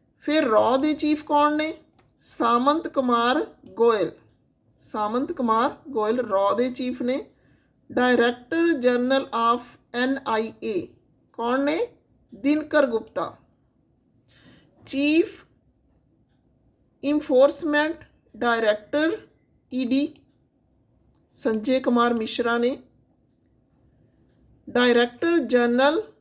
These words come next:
ਨਾਰਕੋਟਿਕ ਕੰਟਰੋਲ ਬਿਊਰੋ, ਇਹ ਕੌਣ ਨੇ? ਸਤਿਆਨਾਰਾਇਣ ਪ੍ਰਧਾਨ, ਸਤਿਆਨਾਰਾਇਣ ਪ੍ਰਧਾਨ। ਤਾਂ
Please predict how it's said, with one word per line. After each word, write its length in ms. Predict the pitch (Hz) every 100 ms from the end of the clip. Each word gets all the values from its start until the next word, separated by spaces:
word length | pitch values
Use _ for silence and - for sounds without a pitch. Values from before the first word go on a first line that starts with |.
| _ _ _
ਨਾਰਕੋਟਿਕ 1080 | 220 226 226 233 247 254 233 277 320 - - _ _ _ -
ਕੰਟਰੋਲ 800 | 254 254 254 254 254 285 392 - _ _ _ _ _
ਬਿਊਰੋ, 560 | 226 254 254 220 175 - _ _ _ _ _ -
ਇਹ 160 | 269
ਕੌਣ 300 | 294 294 294
ਨੇ? 200 | 311 330 440 - _ _ _ _ _ _ _
ਸਤਿਆਨਾਰਾਇਣ 1040 | - 285 285 320 311 294 247 233 240 311 453 - _ _ 269
ਪ੍ਰਧਾਨ, 540 | 254 262 240 185 165 - _ _ _ _ _ _ _ _ _ _ _ _
ਸਤਿਆਨਾਰਾਇਣ 840 | - 247 - 285 269 247 240 285 453 - _ _
ਪ੍ਰਧਾਨ। 460 | 254 240 240 190 - - _ _ _ _ _ _ _ _ _ _ _ _ _
ਤਾਂ 80 | -